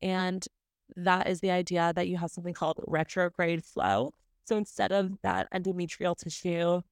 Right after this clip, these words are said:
flowing forward, so out of your uterus, through the vagina, out of your body, it goes backwards or retrograde. And so it goes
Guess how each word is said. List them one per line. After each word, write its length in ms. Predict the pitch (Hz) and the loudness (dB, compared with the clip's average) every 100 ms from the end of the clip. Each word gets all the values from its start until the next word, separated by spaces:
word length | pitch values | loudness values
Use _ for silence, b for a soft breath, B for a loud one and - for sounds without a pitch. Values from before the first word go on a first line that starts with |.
| _ | _
flowing 600 | - - 175 175 170 165 - _ | -12 2 4 4 2 -4 -10 _
forward, 800 | - - 170 - 87 98 117 370 - _ _ _ _ | -20 -6 -2 0 2 4 4 2 -8 _ _ _ _
so 360 | - 165 170 - - | 0 2 2 -4 -4
out 160 | 180 175 | -2 0
of 80 | |
your 140 | 170 185 | 0 0
uterus, 760 | 185 180 175 175 - - - - | 0 0 0 0 -4 -20 -20 -8
through 180 | 170 170 | -2 -2
the 80 | 165 | -2
vagina, 600 | 165 170 156 160 165 165 | -2 -2 -2 -4 -4 -2
out 120 | - | 0
of 80 | 165 | 0
your 120 | - | -2
body, 460 | - - 190 233 262 _ _ | -4 -4 2 2 2 _ _
it 100 | - | -4
goes 420 | 190 170 - - - _ - | 2 2 2 -10 -20 _ -6
backwards 640 | 180 - 214 240 269 - | -4 -2 0 0 0 -2
or 180 | - 80 202 | 0 0 0
retrograde. 580 | 180 - - 247 254 | -2 0 -2 0 0
And 140 | - 202 | 0 0
so 100 | 196 | 0
it 80 | 185 | 2
goes 240 | 185 - | -2 -4